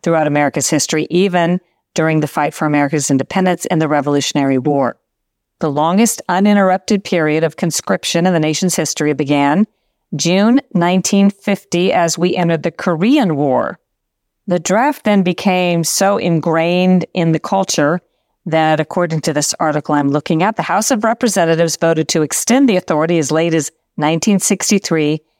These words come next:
in a vote of three hundred eighty-seven to three. Then a commission called the Gates Commission led to a bill that changed everything, and President Nixon signed the bill September twenty-first,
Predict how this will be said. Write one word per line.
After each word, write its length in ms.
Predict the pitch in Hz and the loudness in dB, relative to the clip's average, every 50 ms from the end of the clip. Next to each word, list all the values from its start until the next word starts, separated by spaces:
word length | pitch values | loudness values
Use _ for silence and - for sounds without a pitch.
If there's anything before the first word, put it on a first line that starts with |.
| _ _ _ _ | _ _ _ _
in 160 | 233 165 156 | -4 0 0
a 140 | 156 151 151 | 2 2 0
vote 360 | 135 147 165 190 208 233 214 | 0 0 0 0 2 0 0
of 120 | 185 - | -2 -4
three 280 | - - - 180 196 226 | -6 -6 -4 0 0 2
hundred 320 | 226 220 185 175 170 - - | 2 2 2 0 -2 -4 -4
eighty-seven 840 | - 175 190 226 269 262 240 - - 180 165 156 160 160 160 165 160 - _ _ _ _ _ _ _ | -2 -2 0 2 2 2 0 0 0 0 2 2 2 0 0 -2 -4 -6 _ _ _ _ _ _ _
to 120 | - - 147 | -6 -6 -6
three. 580 | - - - - 311 330 294 196 101 87 - _ _ _ _ _ _ _ _ _ _ _ _ _ _ _ _ _ _ | -6 -8 -6 -2 0 2 2 2 0 -4 -6 _ _ _ _ _ _ _ _ _ _ _ _ _ _ _ _ _ _
Then 340 | 190 180 190 202 220 214 - - | -2 0 2 2 4 2 2 2
a 160 | - 190 175 | 0 -2 -2
commission 420 | - 202 202 247 277 - 294 247 | 0 0 0 2 2 2 0 0
called 240 | - - 220 202 175 | 2 0 0 0 -2
the 80 | 185 156 | -2 -4
Gates 480 | 147 - 196 214 277 302 - - - | -4 -4 -2 0 0 0 0 -2 -8
Commission 840 | - - - - 196 175 170 147 - - 151 139 135 139 160 196 214 - _ _ _ _ _ _ _ _ _ _ _ _ _ _ _ _ _ | -12 -4 -2 0 0 0 0 -2 -2 -2 -2 0 0 0 0 -2 -4 -6 _ _ _ _ _ _ _ _ _ _ _ _ _ _ _ _ _
led 320 | - 170 202 220 233 208 - | 0 2 2 2 0 0 -4
to 520 | - - 220 196 190 190 185 185 185 185 - - - | -2 0 2 4 4 4 4 4 2 0 0 -2 0
a 140 | 175 165 | 0 0
bill 320 | 156 147 - 196 196 196 190 | -2 0 0 2 2 2 2
that 120 | 180 156 | 0 -2
changed 500 | - - - 247 262 262 254 247 - - | -2 -2 0 2 4 4 2 2 0 0
everything, 720 | 180 160 139 147 151 - - - 135 123 131 151 165 160 - _ _ _ _ _ _ - | -2 0 0 0 -2 -2 -2 -2 -2 0 0 -2 -2 -4 -6 _ _ _ _ _ _ -2
and 240 | 160 151 147 147 - | 0 0 0 0 0
President 360 | 202 180 160 190 175 156 135 | -2 0 0 0 -2 0 0
Nixon 360 | 180 185 - - - 175 160 | -2 -2 -2 -2 -2 -2 -2
signed 340 | - - 185 185 202 202 190 | -2 -2 -2 0 0 0 0
the 60 | 170 | 0
bill 180 | 160 165 170 180 | 0 0 0 0
September 460 | - - 165 - - 180 175 175 185 | -2 -2 -4 -2 0 0 0 0 0
twenty-first, 720 | 185 - 196 185 190 190 - - 165 170 165 - - | -2 -2 0 0 0 0 0 -2 -2 -2 -2 -4 -8